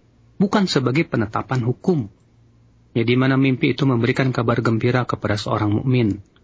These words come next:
terhadap keimanan dia, demikian pula memberikan peringatan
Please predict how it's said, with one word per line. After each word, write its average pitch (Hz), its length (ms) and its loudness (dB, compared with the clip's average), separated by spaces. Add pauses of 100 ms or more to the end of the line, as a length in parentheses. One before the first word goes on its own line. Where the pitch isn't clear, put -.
(120)
terhadap 143 340 0
keimanan 165 480 2
dia, 110 240 0
demikian 190 560 0
pula 185 240 2
memberikan 160 480 2
peringatan 143 720 0